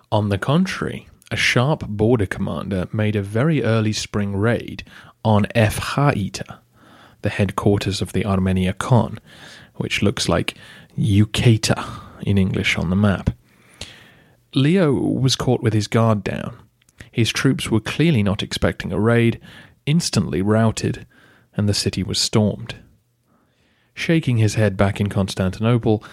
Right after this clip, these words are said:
Nicephorus ordered Leo to be flogged and sacked. Of course, this exile didn't last long,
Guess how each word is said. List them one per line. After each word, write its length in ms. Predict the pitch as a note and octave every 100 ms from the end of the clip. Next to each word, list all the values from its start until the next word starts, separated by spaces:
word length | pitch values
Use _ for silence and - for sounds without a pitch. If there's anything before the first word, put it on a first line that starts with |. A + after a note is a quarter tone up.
| - -
Nicephorus 720 | - B2 A2+ B2 A2 A2 G#2+ -
ordered 340 | G2+ G2+ F#2+
Leo 280 | F#2+ F#2 F2+
to 140 | -
be 100 | -
flogged 540 | - - G2 F#2+ F#2+ - _
and 220 | G#2 F#2
sacked. 580 | F#2 - G2 G#2 - - - _ - _ _ - - - - _ -
Of 100 | A2+
course, 240 | A#2 G2
this 220 | - G2 -
exile 360 | G#2+ - F#2+
didn't 300 | F#2 G2+ F#2+
last 300 | G#2 F2+ F#2
long, 360 | A2+ B2 - A2